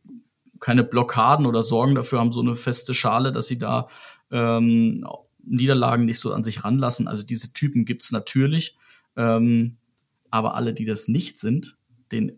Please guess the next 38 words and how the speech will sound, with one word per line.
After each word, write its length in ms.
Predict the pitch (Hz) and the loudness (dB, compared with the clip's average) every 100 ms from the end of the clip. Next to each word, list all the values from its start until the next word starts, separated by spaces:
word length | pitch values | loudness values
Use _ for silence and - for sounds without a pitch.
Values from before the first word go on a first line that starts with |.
| - | -12
kann 200 | 110 117 | -6 -4
geholfen 420 | 104 104 143 - 127 | -4 -2 -2 -4 -10
werden. 140 | - _ _ _ | -18 _ _ _
Das 140 | 120 | -6
ist 140 | 139 - | -4 -6
eigentlich 320 | 107 113 - | -8 -8 -8
die 220 | 117 113 | -8 -8
viel 240 | - 110 | -6 -4
wichtigere 380 | 113 170 135 107 | -2 -4 -6 -6
Message. 380 | 101 104 - - | -6 -6 -8 -8
Also 200 | 110 107 | -6 0
nur 200 | 110 131 | 2 2
weil's 200 | 135 120 | 2 -2
jetzt 160 | 123 - | -4 -4
diesen 240 | 123 123 | -4 -4
ein-, 300 | - 120 123 - 110 | -4 0 0 -2 -10
oder 220 | 104 110 | -6 -6
diese 460 | 120 110 107 104 - | -6 -6 -6 -8 -8
Spielertypen 680 | 123 - 139 123 - 131 120 | -10 -6 -4 -4 -2 -2 0
gibt, 240 | 113 135 - | -2 -4 -6
die 60 | |
das 220 | 117 98 - | -6 -6 0
haben, 320 | 139 131 113 - - - | 0 0 -4 -8 -12 -4
heißt 200 | 113 - | -2 -2
das 140 | - | -2
nicht, 240 | 139 143 | -2 -4
dass 180 | 117 - | -8 -8
andere, 340 | - 139 135 113 | 0 0 2 -2
die 80 | |
das 200 | 110 113 | -4 -4
nicht 180 | 147 131 | -4 -6
von 140 | - 110 | -4 -4
Natur 340 | 117 - - | -6 -6 -6
aus 160 | - - | -4 -4
haben, 260 | 101 123 123 - _ - | -2 -2 -2 -12 _ -6
nicht 180 | 110 | -4
lernen 420 | 117 110 120 113 101 | -2 0 2 2 0
können. 340 | - - 117 | -4 -8 -10